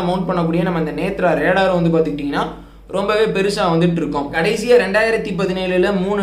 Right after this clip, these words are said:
நேத்ராஸ் வந்துட்டு நம்ம இண்டெக்ட் பண்ணோம். அதற்கடுத்து வந்துட்டு நம்ம இண்டெக்ட் பண்ணவே இல்ல. அதற்கு முன்னாடி ரெண்டாயிரத்தி ஒன்பதுல வந்து பார்த்துக்கிட்டிங்கன்னா மூணு இஸ்ரேலி ஃபால்கனை வந்துட்டு நம்ம இண்டெக்ட் பண்ணோம். இந்த இஸ்ரேலி ஃபால்கனினுடைய அந்த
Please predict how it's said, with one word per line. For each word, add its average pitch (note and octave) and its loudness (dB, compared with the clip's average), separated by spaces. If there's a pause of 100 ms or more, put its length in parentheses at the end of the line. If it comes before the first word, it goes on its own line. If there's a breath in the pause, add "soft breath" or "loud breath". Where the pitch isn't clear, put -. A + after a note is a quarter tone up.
நேத்ராஸ் F#3+ 0
வந்துட்டு F#3 0
நம்ம F3 0
இண்டெக்ட் E3+ 0
பண்ணோம். E3 0
அதற்கடுத்து D#3 2
வந்துட்டு E3 -2
நம்ம D#3+ -2
இண்டெக்ட் E3 -2
பண்ணவே D#3 0
இல்ல. C#3 2 (160)
அதற்கு E3 2
முன்னாடி F3 2
ரெண்டாயிரத்தி E3 0 (100)
ஒன்பதுல F3 2
வந்து E3+ 4
பார்த்துக்கிட்டிங்கன்னா D#3+ 0 (120)
மூணு F3+ 2
இஸ்ரேலி F#3 -2
ஃபால்கனை D#3+ 0
வந்துட்டு E3+ -2
நம்ம E3 -2
இண்டெக்ட் D#3+ 0
பண்ணோம். C#3 -6
இந்த C#3 -8
இஸ்ரேலி G3 0
ஃபால்கனினுடைய E3+ 2
அந்த C#3 -2